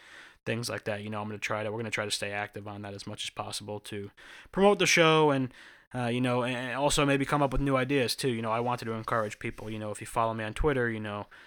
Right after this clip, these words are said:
uh, show the Twitter page. It's kinda like a one-stop shop. You know, you got the link to the show, but also, you know, if you ever wanna tweet at the Twitter page and give us recommendations or ideas, I would always encourage that, so maybe we can have more material to talk about on the show too, you know.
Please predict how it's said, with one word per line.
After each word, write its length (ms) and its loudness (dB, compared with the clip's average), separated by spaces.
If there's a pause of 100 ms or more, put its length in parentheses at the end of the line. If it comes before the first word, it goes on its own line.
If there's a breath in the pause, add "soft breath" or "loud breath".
(240 loud breath)
uh, 120 -8
show 240 4
the 80 2
Twitter 220 4
page. 260 0
It's 80 -4
kinda 200 0
like 140 -2
a 40 -4
one-stop 460 -2
shop. 300 0
You 60 -6
know, 80 -4
you 100 -6
got 160 -4
the 80 -4
link 220 -6
to 80 -10
the 80 -8
show, 340 2
but 160 -4
also, 320 -2
you 100 -4
know, 120 -4
if 100 -10
you 60 -2
ever 120 -6
wanna 200 -8
tweet 260 4
at 80 -6
the 60 -20
Twitter 260 0
page 480 0
and 220 -8
give 180 -4
us 180 -4
recommendations 800 -4
or 120 -2
ideas, 500 -2
I 60 2
would 100 -2
always 240 -2
encourage 400 -4
that, 220 -4
so 100 -8
maybe 160 -10
we 140 -10
can 120 -10
have 140 -6
more 160 -6
material 480 -6
to 60 -18
talk 200 -12
about 160 -10
on 120 -12
the 80 -12
show 260 -6
too, 220 -6
you 120 -10
know. 160 -10